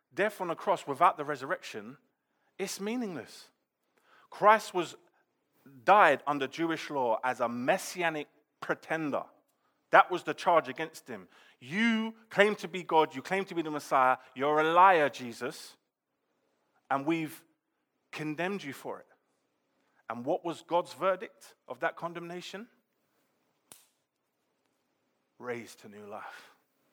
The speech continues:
Vindication, vindicated. That's God's declaration.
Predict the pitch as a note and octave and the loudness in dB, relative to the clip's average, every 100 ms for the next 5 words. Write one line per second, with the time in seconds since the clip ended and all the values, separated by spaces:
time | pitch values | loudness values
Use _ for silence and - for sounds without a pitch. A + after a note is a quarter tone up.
0 | _ _ _ _ _ _ C#3 C#3 A#2+ - | _ _ _ _ _ _ -8 -8 -8 -12
1 | B2 C3+ - _ G#2+ E3 F#3 F3 E3+ - | -14 -14 -16 _ -8 -4 -4 -4 -4 -2
2 | F3+ - C3+ - - _ _ _ _ _ | -2 -2 -10 -10 -20 _ _ _ _ _
3 | _ _ _ _ _ - E3 - - F#3+ | _ _ _ _ _ 4 4 4 2 2
4 | F#3+ - F#3+ F#3+ F3 E3 F#3 E3 A2+ | 2 0 -2 0 2 4 2 0 -12